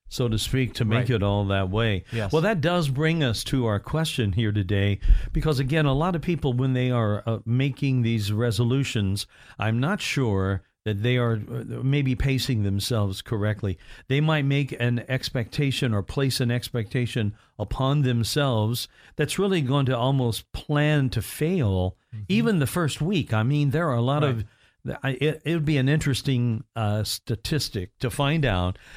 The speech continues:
Speaker 1: how many people join a gym
Speaker 2: <laughs>
Speaker 1: the very first week of January,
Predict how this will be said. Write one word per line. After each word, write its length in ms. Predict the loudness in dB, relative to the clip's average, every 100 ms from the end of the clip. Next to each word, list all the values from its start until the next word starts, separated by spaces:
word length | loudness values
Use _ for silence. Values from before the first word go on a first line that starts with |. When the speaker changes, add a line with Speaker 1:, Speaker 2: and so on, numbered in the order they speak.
| -8
Speaker 1:
how 220 | -2 2
many 200 | 2 0
people 360 | 0 0 0 -2
join 640 | 0 0 2 2 2 0 -2
a 80 | -2
gym 640 | 0 0 2 2 2 0 -4 _
Speaker 2:
<laughs> 320 | -12 -10 -8
Speaker 1:
the 200 | -2 0
very 320 | 2 2 2
first 360 | 2 2 2 2
week 300 | 0 0 2
of 120 | 2
January, 680 | 4 4 4 4 4 4 2